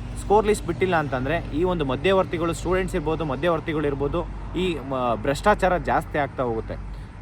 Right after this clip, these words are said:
ಇದ್ ಗಂಭೀರವಾಗಿ ಈ ವಿಚಾರನ ತಗೊಂಡಿದೀವಿ. ಈ ಒಂದು ವಿಚಾರವಾಗಿ ಮಾನ್ಯ, ಆ, ಮುಖ್ಯಮಂತ್ರಿ ಸಿದ್ದರಾಮಯ್ಯ ಸಾಹೇಬರು ಕೂಡ ಅವರು ಸಹಕರಿಸ್ಬೇಕು, ಮತ್ತೆ ಸರ್ಕಾರನೂ ಇದಕ್ಕೆ ಸ-, ಸಹಕರಿಸಿ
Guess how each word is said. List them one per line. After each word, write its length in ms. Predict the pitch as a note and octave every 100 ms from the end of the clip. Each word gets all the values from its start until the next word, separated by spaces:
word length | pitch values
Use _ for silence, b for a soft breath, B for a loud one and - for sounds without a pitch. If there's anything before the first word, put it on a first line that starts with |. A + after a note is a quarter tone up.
| -
ಇದ್ 300 | C3+ C3 A#2+
ಗಂಭೀರವಾಗಿ 640 | B2 F3 F#3+ F3+ E3+ E3
ಈ 40 |
ವಿಚಾರನ 520 | D3 C#3+ E3 D3+ D3 D3
ತಗೊಂಡಿದೀವಿ. 800 | B2+ A#2+ D#3 D#3+ C#3+ C3+ D#3 D3 B B -
ಈ 60 | C#3+
ಒಂದು 200 | C#3 B2
ವಿಚಾರವಾಗಿ 640 | A#2+ D#3+ D3+ C#3 D3+ D3 - B2+
ಮಾನ್ಯ, 240 | B2+ D3
ಆ, 560 | D3 C#3 - A#2+ A2+ G#2
ಮುಖ್ಯಮಂತ್ರಿ 440 | A#2 E3 D#3 D3+
ಸಿದ್ದರಾಮಯ್ಯ 480 | B2+ C3 D#3 D3+ C#3
ಸಾಹೇಬರು 480 | C#3 C3+ C3+ B2+ C#3
ಕೂಡ 120 | C#3+
ಅವರು 280 | D3 C3 C#3+
ಸಹಕರಿಸ್ಬೇಕು, 720 | B2 A#2 C3 - - D#3+ D#3+ - - -
ಮತ್ತೆ 160 | D3+ D#3
ಸರ್ಕಾರನೂ 720 | B2 A2+ E3 D#3+ E3 F3+ E3 - - D3
ಇದಕ್ಕೆ 260 | E3 F3+
ಸ-, 300 | E3+ C3 B2+
ಸಹಕರಿಸಿ 540 | C#3 D3 E3+ D#3+ F3